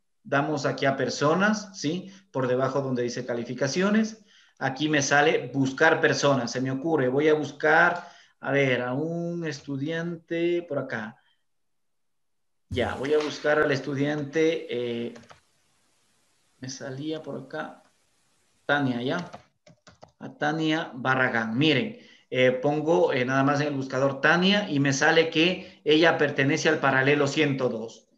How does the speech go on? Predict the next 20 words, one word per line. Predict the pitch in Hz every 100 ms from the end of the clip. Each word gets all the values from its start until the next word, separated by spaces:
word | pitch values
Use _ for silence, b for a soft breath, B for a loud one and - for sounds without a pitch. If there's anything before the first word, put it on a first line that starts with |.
| _
También | 131 143 160
es | 156
otra | 143 143 143
opción | 113 - 160 180
de | 160
identificar | 143 139 127 117 156
a | 151 147
qué | 139
paralelo | 139 127 123 123 123
pertenece, | 123 135 170 143 - - _ _
¿sí? | - 151 170 B B B B _
Dentro | 147 165 165 175
de | 160 139
personas, | 127 120 - 170 202 202
como | 151 139
ahora | 135 139
les | 135 -
estoy | - 143
mostrando, | 139 135 147 185 180
¿sí? | 160 202 220